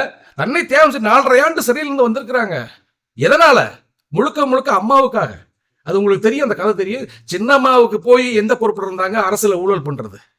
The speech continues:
இல்லையே. ஒரு தி மு க அரசாங்கம் வந்து ஒரு பொய்யான குற்றச்சாட்டை அன்னைக்கு அம்மா மேல வைக்கிறாங்க. அதுக்கு உறுதுணையா சின்னம்மா இருந்தாங்க, அவங்களுடைய உ-, ச-, உறவினர்கள் இருந்தாங்கன்னு அந்த வழக்கத்தை நடத்தி, அந்த வழக்க,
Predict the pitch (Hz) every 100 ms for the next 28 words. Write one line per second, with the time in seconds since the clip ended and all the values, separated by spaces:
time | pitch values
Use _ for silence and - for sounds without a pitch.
0 | _ 180 214 175 160 143 110 _ - -
1 | 135 196 - 208 302 294 277 233 208 220
2 | 247 202 185 170 170 254 147 156 185 262
3 | 285 208 190 220 - 269 226 170 190 247
4 | 208 214 208 185 165 143 165 147 147 214
5 | 185 214 170 226 254 240 233 - 175 208
6 | 208 175 160 156 160 247 - - - 208
7 | 208 190 180 175 170 - - 165 202 185
8 | 180 175 170 220 240 233 185 175 170 160
9 | 175 208 156 151 180 185 131 135 143 180
10 | - 240 190 151 135 143 202